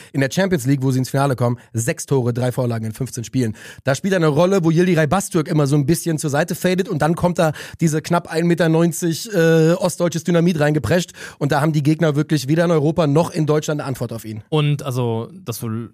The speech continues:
Speaker 2: Lampard anreißt, ist auch interessant, weil es ist ja nicht nur, dass es ehemalige Teamkollegen sind, sondern auch die Ähnlichkeiten
Speaker 1: Ja.
Speaker 2: im Spielertyp sind definitiv da.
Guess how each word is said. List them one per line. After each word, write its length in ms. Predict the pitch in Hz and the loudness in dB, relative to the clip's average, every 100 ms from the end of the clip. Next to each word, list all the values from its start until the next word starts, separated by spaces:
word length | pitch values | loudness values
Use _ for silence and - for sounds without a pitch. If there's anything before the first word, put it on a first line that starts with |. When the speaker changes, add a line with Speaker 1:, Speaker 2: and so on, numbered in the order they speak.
| - | -14
Speaker 2:
Lampard 480 | 120 120 151 156 143 | -6 -2 0 0 -2
anreißt, 480 | 131 131 135 - | -2 -2 -2 -4
ist 160 | 127 - | -8 -8
auch 80 | 123 | -8
interessant, 320 | 120 139 135 | -6 -4 -2
weil 100 | 123 | -4
es 100 | 113 | -6
ist 120 | 131 - | -8 -4
ja 480 | 120 113 107 107 - | -2 -2 -4 -8 -10
nicht 200 | 117 123 | -8 -4
nur, 200 | 120 113 | -2 -4
dass 100 | 104 | -6
es 200 | 107 - | -10 -10
ehemalige 380 | 123 113 110 107 | -6 -6 -6 -6
Teamkollegen 540 | 147 147 156 147 147 | -4 -2 -2 -2 -2
sind, 200 | 139 147 | -2 -4
sondern 220 | 123 117 | -4 -6
auch 140 | 95 - | -10 -10
die 220 | 117 107 | -12 -6
Ähnlichkeiten 560 | 117 143 - 127 120 | -2 -2 -2 -4 -2
Speaker 1:
Ja. 100 | 120 | -2
Speaker 2:
im 60 | 110 | -2
Spielertyp 560 | - 156 151 147 151 123 | -4 -2 0 0 -4 -4
sind 160 | 127 | -4
definitiv 420 | 127 131 117 113 | -4 -4 -6 -8
da. 380 | 110 117 143 165 | -2 0 0 -2